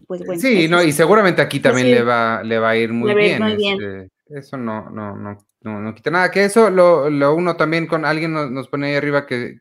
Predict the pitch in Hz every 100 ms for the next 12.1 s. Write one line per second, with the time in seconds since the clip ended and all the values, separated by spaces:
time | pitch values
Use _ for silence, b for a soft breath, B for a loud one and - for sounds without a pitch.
0 | - 110 117 117 113 113 104 - 117 113
1 | 135 139 135 131 131 131 - 123 113 107
2 | 127 120 110 117 120 113 107 123 120 107
3 | 92 110 101 113 110 113 - 110 107 107
4 | 101 98 92 87 95 92 87 85 _ 98
5 | _ 92 120 117 b 247 b b 120 117
6 | 110 104 101 90 - 117 131 139 143 143
7 | 151 147 143 143 - _ - 113 110 110
8 | 107 104 113 131 135 110 101 104 131 117
9 | 127 117 98 92 98 - 117 - 110 110
10 | 113 98 92 110 107 - 98 85 - 92
11 | 90 - 95 82 - 95 127 180 117 -
12 | -